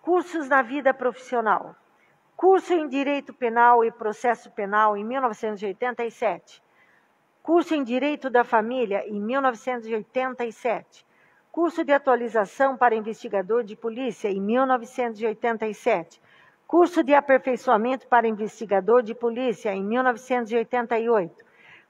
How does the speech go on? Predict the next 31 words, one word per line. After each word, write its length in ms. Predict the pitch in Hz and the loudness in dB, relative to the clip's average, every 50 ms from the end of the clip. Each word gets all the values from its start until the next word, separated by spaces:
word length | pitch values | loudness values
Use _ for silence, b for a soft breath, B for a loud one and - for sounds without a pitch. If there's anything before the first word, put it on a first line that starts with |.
| _ | _
Curso 380 | - 311 359 381 359 359 - 349 | 2 4 6 6 6 4 2 -2
Específico 800 | 330 - - 311 262 - - - 311 320 - - - - 240 233 | -2 -2 -2 -4 -4 -4 -4 -4 -2 -2 -2 -4 -6 -6 -4 -4
de 140 | 190 196 254 | 0 2 2
Aperfeiçoamento 920 | 247 247 254 247 214 - 247 233 202 - 226 202 202 226 254 247 - _ | 2 4 2 0 0 0 -2 -6 -4 -2 -2 0 0 -2 -4 -6 -6 _
para 220 | - 233 214 202 | 2 2 2 4
Delegado 480 | 196 202 196 196 180 202 226 247 240 240 | 2 0 -2 0 2 2 2 2 2 -2
de 80 | 214 214 | -6 -10
Polícia 500 | - 220 214 202 226 240 220 - - 220 | -10 -10 -8 -8 -8 -8 -8 -6 -6 -6
em 60 | 208 | -4
mil 160 | 214 247 277 | -4 -2 0
novecentos 420 | 277 262 226 - - 254 247 233 | 0 0 -2 -2 -4 -4 -4 -2
e 80 | 220 247 | -4 -4
noventa 380 | 220 214 202 233 226 220 226 220 | -4 -2 -2 -4 -4 -4 -6 -12
e 80 | 190 | -14
sete. 500 | - - - 247 233 214 202 - - _ b b b b b b b b | -8 -4 -2 0 0 0 -2 -8 -16 _ b b b b b b b b
Academia 640 | - 220 - 247 247 208 220 220 208 240 269 302 294 | -4 -2 2 2 2 2 0 -2 -2 -2 0 0 0
de 80 | 240 254 | 0 -2
Polícia 460 | - - 240 220 240 247 - - 226 | -6 -8 -6 -6 -6 -6 -4 -4 -4
Civil 400 | - - 233 185 180 233 233 220 | -4 -6 -8 -6 -4 -2 -2 0
em 80 | 220 220 | -2 -2
São 220 | - - 226 208 | -2 -2 -4 -2
Paulo. 340 | - 226 220 185 - - - - _ _ b b b b b b b b _ _ _ _ _ _ _ _ _ _ _ | 2 4 4 4 2 -2 -10 -20 _ _ b b b b b b b b _ _ _ _ _ _ _ _ _ _ _
Curso 540 | - 359 392 370 285 - - - 240 240 294 | 6 8 8 8 6 4 0 -6 -6 -4 -2
O 100 | 254 240 | -4 -4
Servidor 640 | 208 - 285 277 247 214 233 202 180 262 294 320 339 | -2 2 2 2 2 2 -2 -2 0 4 4 4 6
e 60 | 339 330 | 6 4
as 140 | 311 320 | 2 2
Reformas 500 | - 294 262 - - 269 262 254 247 226 | -2 -4 -4 0 2 2 2 2 2 2
Administrativas 1000 | 254 233 220 214 226 226 226 214 - - 202 196 190 - - 294 311 254 285 220 | 0 0 0 -2 -4 -4 -4 -6 -6 -6 -6 -6 -6 -6 -6 -6 -2 -2 -2 -2
e 60 | 233 220 | -4 -6
Previdenciárias, 1200 | - 262 269 269 220 240 214 240 240 226 208 - - 247 240 226 202 185 175 185 170 175 - _ | -6 -4 -2 -2 -4 -2 0 0 0 0 -2 -4 2 4 6 6 6 4 2 -4 -10 -12 -14 _